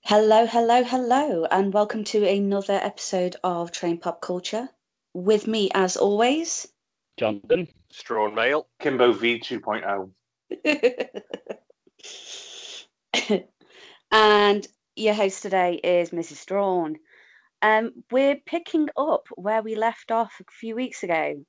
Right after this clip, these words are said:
Speaker 1: with the rise of the remakes and delving straight into the House of Mouse's continual, uh, live action remake fest, basically.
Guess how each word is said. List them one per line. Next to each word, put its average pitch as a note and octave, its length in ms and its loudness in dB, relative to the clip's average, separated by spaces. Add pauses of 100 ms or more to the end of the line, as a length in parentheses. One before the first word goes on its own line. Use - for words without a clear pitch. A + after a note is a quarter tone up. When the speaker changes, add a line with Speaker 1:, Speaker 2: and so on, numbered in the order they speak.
Speaker 1:
with E3+ 240 -2
the F#3 140 -4
rise G3 320 0
of F#3+ 180 -2
the F#3 80 -8
remakes F3+ 760 -10
and E3+ 400 -6 (480)
delving G#3 360 2
straight - 720 -4
into G3 720 -6
the F3+ 280 -6
House F#3+ 280 -4
of F3+ 100 -12
Mouse's F#3 640 0 (840)
continual, C4 1200 4 (720)
uh, F3 320 4
live F3+ 280 0
action F#3 480 -2
remake F3+ 600 -4
fest, - 580 -6
basically. - 640 -6